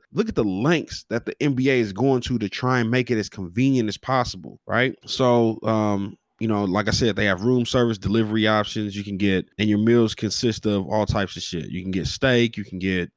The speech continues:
like, you can do all kinds of shit. I seen Dame, uh, Damian Lillard was having a birthday party in, you know, in the hotel. They had champagne, all kinds of crazy shit. Like, they are taking care of these motherfuckers as best they can. But, you know, it's like,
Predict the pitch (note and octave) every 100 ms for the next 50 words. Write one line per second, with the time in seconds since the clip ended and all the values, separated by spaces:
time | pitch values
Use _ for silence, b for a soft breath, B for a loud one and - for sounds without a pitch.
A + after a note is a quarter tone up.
0 | - G#2+ D3 C#3 D3+ C#3+ C3+ D3 C#3+ A2
1 | - G2 - D3+ C#3 C3 B2 B2 - -
2 | A#2+ C3+ C3 - A2 A2 G#2 F#2+ G#2 C3+
3 | C3 A#2+ C3 C3+ C3 A2 A#2 B2+ A#2 F#2+
4 | A#2 B2 C3 B2 C3+ B2+ B2+ B2 B2 _
5 | A#2+ A#2+ A2+ - B2+ G#2+ G#2 G#2+ A#2 B2
6 | A#2+ - B2 B2 B2 A#2+ B2 A#2+ A2 B2+
7 | A#2 A#2 B2+ B2+ B2+ B2 - D3 C3 -
8 | B2+ A2 - F#2 G#2 D3 F3 E3+ - D#3+
9 | D3 - E3 D#3 C3+ C3 B2 B2 A#2 G2+
10 | F#2 B2 A2+ A#2+ G2+ - D#3 F3 A2 E2
11 | - B2 C3 A2+ - - A2+ G#2+ G2 A#2
12 | A2 A2+ A2+ A2 G2+ -